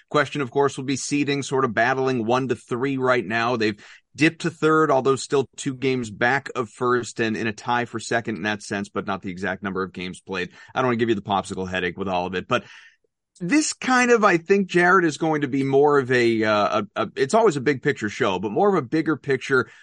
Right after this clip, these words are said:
Okay, ten games left before the playoffs do arrive. You know, the, the C's, uh, overall, it's, I, I think people will be generally fine with a four and two trip if they can go out on Tuesday and,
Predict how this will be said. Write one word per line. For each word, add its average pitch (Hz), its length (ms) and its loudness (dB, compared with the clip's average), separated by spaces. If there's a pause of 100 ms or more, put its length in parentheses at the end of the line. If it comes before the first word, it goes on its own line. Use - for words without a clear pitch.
(160)
Okay, 107 500 -2 (180)
ten 175 280 2
games 190 320 4
left 151 300 2
before 135 280 -2
the 135 80 -8
playoffs 127 520 0
do 127 180 0
arrive. 107 540 2 (400)
You 107 80 0
know, 110 140 2
the, 104 200 2
the 92 120 -6
C's, 143 500 -2
uh, 131 120 2 (220)
overall, 180 720 6
it's, - 440 -6
I, 123 160 2 (120)
I 127 40 0
think 170 160 -4
people 170 240 -2
will 147 120 0
be 131 160 -2
generally 127 560 2
fine 135 440 0
with 110 120 0
a 101 40 -2
four 120 280 -2
and 107 100 -4
two 107 160 -6
trip 127 260 -2
if 101 120 -8
they 107 120 0
can 101 80 -6
go 107 180 2
out 107 120 2
on 101 140 -2
Tuesday 113 480 0
and, 95 140 -4